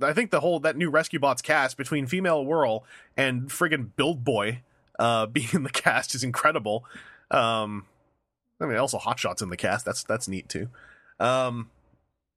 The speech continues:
but yeah, um, there's a whole lot in that trailer going on. Cyberverse is a show that really took me by surprise after the initial bump of the first, like, six episodes or so. Uh, once the show got into its groove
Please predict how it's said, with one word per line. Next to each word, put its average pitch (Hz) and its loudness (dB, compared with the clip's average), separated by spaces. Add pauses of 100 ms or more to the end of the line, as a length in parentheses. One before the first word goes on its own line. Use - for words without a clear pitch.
(400)
but 165 4
yeah, 185 4 (120)
um, 123 0 (420)
there's 156 2
a 175 2
whole 208 4
lot 185 4
in 170 -4
that 156 2
trailer 143 0
going 117 2
on. 104 0 (920)
Cyberverse 156 2
is 123 -2
a 123 0
show 135 2 (260)
that 139 4
really 240 2
took 175 0
me 147 -2
by 135 4
surprise 120 0
after 135 2
the 120 0
initial 123 0
bump 117 0 (240)
of 107 -2
the 113 0
first, 120 -2
like, 110 0
six 123 -2
episodes 139 -2
or 147 -4
so. 175 2 (1300)
Uh, 131 4
once 165 0
the 185 -4
show 180 0
got 143 2
into 143 -2
its 98 -6
groove 117 0